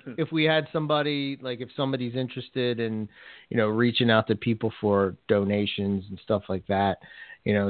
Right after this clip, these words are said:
Speaker 2: sometimes it's difficult for me, and I know for Owen as well, and, you know, uh, especially,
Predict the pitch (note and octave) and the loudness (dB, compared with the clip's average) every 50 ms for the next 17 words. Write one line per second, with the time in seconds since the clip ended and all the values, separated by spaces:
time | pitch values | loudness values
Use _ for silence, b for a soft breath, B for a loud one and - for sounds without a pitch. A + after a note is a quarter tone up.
0 | - - B2+ B2 B2 A#2+ - C3 B2 A#2 G#2+ - A2 - - - B2 A#2 - A2+ | 0 2 2 2 2 2 2 2 2 2 0 -6 -10 -6 -4 -4 -2 -2 -4 -2
1 | - - A#2 A2 G2+ - - G#2+ G2+ A2 B2 B2 B2 A#2+ A#2 A2+ A2 G#2+ G#2 G2+ | 0 0 0 0 0 -4 -8 -6 -2 0 2 4 4 2 2 2 0 0 -2 -2
2 | G#2 G2+ G#2 A2 G#2+ G#2+ G#2+ G#2+ G#2 - - A2 G#2+ A#2 A#2+ A#2+ A#2+ A#2+ A#2+ A2+ | -2 -2 -2 0 0 2 0 0 -2 -2 -4 -2 0 4 4 4 6 4 4 4
3 | A2+ A2+ A2 G#2+ G2+ - - - - A#2 G#2+ - - A#2 A#2 A#2 A#2 A2+ A#2 A2+ | 2 0 0 -2 -4 -8 -12 -10 -8 -8 -6 -2 2 2 4 4 4 4 4 4
4 | A2+ A2 G#2 G2+ G2 G2 G#2 B B B B B B B B B - G#2+ G#2+ G#2+ | 2 2 2 2 2 0 -2 B B B B B B B B B -6 -4 -4 -4
5 | G#2 G2+ G2+ G2 F#2 E2+ - F2 F2 D2 - - - _ - - - A2+ - - | -4 -6 -6 -8 -10 -10 -10 -10 -10 -10 -10 -14 -18 _ -16 -10 -10 -10 -2 0
6 | C3 B2 - - A#2+ A2 A2 G#2 G2+ | 0 0 0 -2 -4 -4 -4 -4 -6